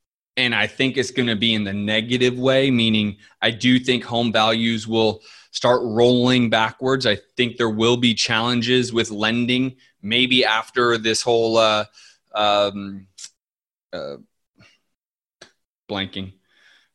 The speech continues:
uh, presidential election, right? After all of that is over. But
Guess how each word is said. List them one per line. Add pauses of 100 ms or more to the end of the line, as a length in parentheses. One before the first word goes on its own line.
uh, (260)
presidential
election, (160)
right?
After
all
of
that
is
over. (220)
But